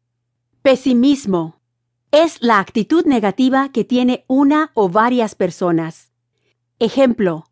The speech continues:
tu pesimismo hace que cada vez estés más triste.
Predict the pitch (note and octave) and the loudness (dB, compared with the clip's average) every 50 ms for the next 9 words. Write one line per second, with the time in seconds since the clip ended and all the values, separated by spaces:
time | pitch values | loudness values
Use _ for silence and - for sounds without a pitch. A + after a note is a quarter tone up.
0 | _ _ _ _ _ _ _ _ _ _ _ _ A#3+ G#3 - A#3+ G#3 - - A3 | _ _ _ _ _ _ _ _ _ _ _ _ -6 -4 -4 -6 -6 -4 -2 0
1 | G#3 A3 D4 F4 F4+ - C4+ G#3+ F#3+ G3 - - _ A3+ C4 D4+ D4 - D#4+ C#4 | 0 2 2 2 2 0 0 0 0 0 -2 -2 _ 0 0 0 0 0 -2 -2
2 | - G3 F#3 - B3 C4+ D4+ D#4+ C4+ A3+ G3 G3+ G#3+ - _ - C4 - - - | -2 -4 -2 -2 -2 0 0 0 0 0 0 -2 -2 -4 _ -4 -4 -4 -2 -2
3 | G3 G3 - G#3 G3+ F#3+ G3 - - - B3 D#4 E4 E4 - - G3 E3+ D#3+ E3 | -2 -2 0 -2 -2 -2 -2 -4 -8 -4 0 0 0 0 -2 -6 -6 -6 -6 -10
4 | _ | _